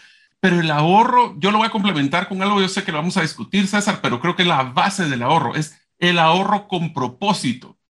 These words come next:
Ahorrar por ahorrar, la gente, nosotros como humanos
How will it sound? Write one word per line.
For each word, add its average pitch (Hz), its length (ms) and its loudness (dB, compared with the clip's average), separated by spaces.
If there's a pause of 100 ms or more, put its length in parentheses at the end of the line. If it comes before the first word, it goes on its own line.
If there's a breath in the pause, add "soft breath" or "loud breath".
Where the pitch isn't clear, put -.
(400)
Ahorrar 175 460 2
por 226 160 0
ahorrar, 151 640 -2 (180)
la 180 220 -6
gente, 233 300 -12 (100)
nosotros 233 680 -6
como 202 220 -2
humanos 240 500 -2